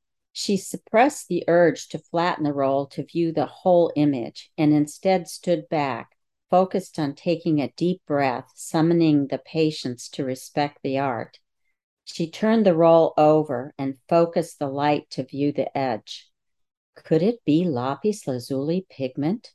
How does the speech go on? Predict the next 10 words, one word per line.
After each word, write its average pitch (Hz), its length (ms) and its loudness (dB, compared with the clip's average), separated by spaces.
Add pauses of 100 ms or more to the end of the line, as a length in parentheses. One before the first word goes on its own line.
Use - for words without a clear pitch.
(560)
Expensive 160 800 0
and 156 140 4
important, 139 760 -4 (460)
only 220 260 6
used 180 480 4
on 143 240 2
works 135 360 -2
that - 240 -4
mattered, 139 640 -2 (220)
shimmering 156 760 2